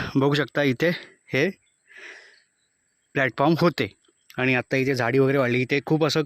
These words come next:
अ, जमीन खचली वगैरे होती आणि ट्रॅक वगैरे पण असे,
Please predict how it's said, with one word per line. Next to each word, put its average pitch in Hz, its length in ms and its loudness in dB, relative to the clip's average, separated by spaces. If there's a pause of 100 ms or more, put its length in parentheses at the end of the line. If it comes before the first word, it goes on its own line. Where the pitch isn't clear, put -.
(600)
अ, 135 220 2
जमीन 143 320 2
खचली 147 280 2
वगैरे 156 220 6
होती 127 260 0 (400)
आणि 135 500 0 (120)
ट्रॅक 143 200 0
वगैरे 156 200 6
पण 151 80 2
असे, 151 240 0